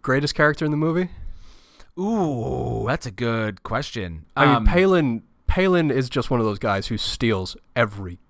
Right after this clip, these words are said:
Speaker 1: goddamn scene he's in. One is the, the cured leper.
Speaker 2: Yes.
Speaker 1: The guy in the jail cell who's only just been hung back.
Speaker 2: Yes,
Speaker 1: hu-,
Speaker 2: yes,
Speaker 1: hung ra-
Speaker 2: yes.
Speaker 1: They only hung me up
Speaker 2: I'd
Speaker 1: the
Speaker 2: love
Speaker 1: right
Speaker 2: a
Speaker 1: way.
Speaker 2: crucifixion.
Speaker 1: Yeah. <laughs> It's too good for them.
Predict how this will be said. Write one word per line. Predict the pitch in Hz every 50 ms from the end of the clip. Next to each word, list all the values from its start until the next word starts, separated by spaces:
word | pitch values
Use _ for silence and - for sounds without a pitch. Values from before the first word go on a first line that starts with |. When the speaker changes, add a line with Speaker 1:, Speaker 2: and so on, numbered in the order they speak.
| _ -
Speaker 1:
goddamn | - 110 95 98 95 - 95 90 90 92
scene | - - 107 98 98
he's | 104 101 98 104
in. | 101 95 98 98
One | 104 117 123 127 131
is | 123 113 113
the, | 123 117 117 113 110 104
the | 107 113
cured | - - - 127 117 104
leper. | 110 110 104 - - 110 104 101 101 98 - -
Speaker 2:
Yes. | 139 139 110 87 - - - - -
Speaker 1:
The | 113
guy | 104 - 113 113 117
in | 120 123 123
the | 123 113
jail | - - 113 110 110 110
cell | - - 117 110 107 107 104
who's | 113 104
only | 110 110 113 113
just | 110 120 107 -
been | - 120
hung | 113 - 143 131 127 127
back. | 123 - - 123 117 -
Speaker 2:
Yes, | 160 156 143
Speaker 1:
hu-, | - 151
Speaker 2:
yes, | 123 - - -
Speaker 1:
hung | 160 156
ra- | 151 147 -
Speaker 2:
yes. | 156 160 147
Speaker 1:
They | 175 180
only | 165 170 156
hung | 143 170 175 160
me | 156 160
up | 180 180 - -
Speaker 2:
I'd | 226 294 233
Speaker 1:
the | 180
Speaker 2:
love | 170 190 277 269
Speaker 1:
right | 127
Speaker 2:
a |
Speaker 1:
way. | - 123 117
Speaker 2:
crucifixion. | - - 165 - 139 131 - - 135 107 95 - -
Speaker 1:
Yeah. | - 135 - -
<laughs> | - - - - - - - - - - - - - - - - - -
It's | 131 90 - -
too | - - 127 117 104
good | 98 - 110 101 -
for | - 104 98
them. | - - - 90 -